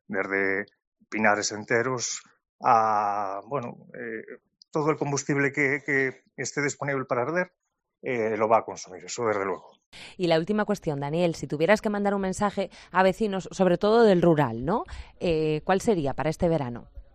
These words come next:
Speaker 1: Bueno, pues, eh, evitar hacer cualquier actividad que, que provoque algún, algún foco de, de ignición, ¿no? Va a evitar de trabajar en las horas centrales del día, cualquier,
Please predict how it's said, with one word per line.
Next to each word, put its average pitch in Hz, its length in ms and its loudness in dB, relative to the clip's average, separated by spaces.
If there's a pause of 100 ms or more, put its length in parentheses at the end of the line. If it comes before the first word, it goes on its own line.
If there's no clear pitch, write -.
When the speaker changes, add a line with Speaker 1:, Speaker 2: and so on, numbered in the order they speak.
(160)
Speaker 1:
Bueno, 120 260 4
pues, - 440 -6
eh, 107 420 2
evitar 117 680 0 (440)
hacer 110 440 -4
cualquier 117 380 -2
actividad 117 640 2
que, 104 300 -10
que 104 140 -6
provoque 107 380 -4
algún, 98 420 -6
algún 95 300 -8
foco 98 360 -6
de, 95 220 -4
de 95 80 0
ignición, 101 520 -2
¿no? 110 180 0
Va 95 100 2
a 92 60 0
evitar 98 280 -6
de 104 100 -6
trabajar 104 440 -6 (360)
en 107 140 -4
las 101 160 -2
horas 117 240 0
centrales 110 420 2
del 101 180 -6
día, 113 320 0 (140)
cualquier, 117 420 -2